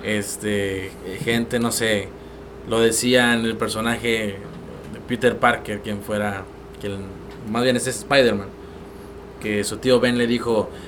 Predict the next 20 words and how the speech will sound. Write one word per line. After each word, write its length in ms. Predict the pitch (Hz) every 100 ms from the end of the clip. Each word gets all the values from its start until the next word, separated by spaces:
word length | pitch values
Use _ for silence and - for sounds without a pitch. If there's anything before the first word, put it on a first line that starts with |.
| -
"Un 100 | 104
gran 160 | 117 120
poder 220 | 113 117
implica 280 | 113 120 117
una 100 | 113
gran 220 | 107 110
responsabilidad". 680 | 107 107 107 107 104 101 117 - - - 117
¿Y 100 | 117
quién 200 | 135 135
no, 240 | 139 127
quién 400 | - 147 156 160
de, 280 | 113 113 101
de 180 | 101 107
muchos 340 | 117 123 135 120
de 60 |
los 160 | 110 104
que 80 | 98
siguen 280 | 120 120 117
este 160 | 120 113
podcast 560 | 139 139 120 - -